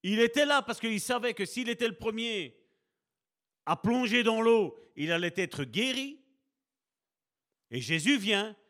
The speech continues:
il dit, « Veux-tu être, veux-tu être guéri ? » Et sa réponse, quelle avait été, a-t-elle été ? « Ben, dès que l'eau tremble, il y en a un qui descend avant moi. »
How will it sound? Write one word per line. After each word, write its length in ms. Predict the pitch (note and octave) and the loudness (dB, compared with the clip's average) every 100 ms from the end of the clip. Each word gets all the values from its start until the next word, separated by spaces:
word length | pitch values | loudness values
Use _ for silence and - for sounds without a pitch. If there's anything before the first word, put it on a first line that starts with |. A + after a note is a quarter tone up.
| _ _ _ _ | _ _ _ _
il 180 | B2 C#3+ | -8 -6
dit, « 160 | D3+ | -6
Veux-tu 260 | C3+ D#3+ G3+ | -6 -6 -6
être, 240 | B3 - - B2 D#3 D3+ _ | -12 -14 -16 -6 -6 -6 _
veux-tu 420 | C#3+ A#3 - D4 | -6 -6 -4 -4
être 260 | B3+ - F#3+ | -4 -6 -10
guéri ? » 380 | F3+ F#3 A#3+ C4+ _ _ _ _ | -8 -10 -10 -18 _ _ _ _
Et 80 | F3+ | -4
sa 160 | B3+ | -2
réponse, 400 | B3 B3 C#4 C#4 | -2 -4 -8 -8
quelle 140 | - C4 | -4 -4
avait 240 | A3+ G3+ | -2 -4
été, 360 | F3 D#3+ B2+ - | -4 -8 -10 -10
a-t-elle 360 | D3 C#3 C#3+ | -12 -6 -6
été ? « 340 | C3 G#2+ G2 D#2+ _ _ _ _ _ _ _ _ | -6 -10 -14 -16 _ _ _ _ _ _ _ _
Ben, 560 | - A3 B3 B3+ B3 G#3 | -4 -2 -2 -2 -4 -6
dès 180 | A3+ C4+ | -8 -6
que 60 | |
l'eau 220 | A#3+ C4+ C4 | -4 -4 -4
tremble, 340 | C4 C4+ B3 | -2 -2 -2
il 40 | |
y 60 | A3+ | -8
en 60 | A3+ | -8
a 120 | A#3+ | -8
un 40 | |
qui 160 | G3 G3 | -8 -2
descend 340 | G#3 G3+ G3+ | -2 2 0
avant 220 | F3+ F3 | 0 -2
moi. » 400 | E3 D3+ C3 F#2+ | -4 -6 -8 -12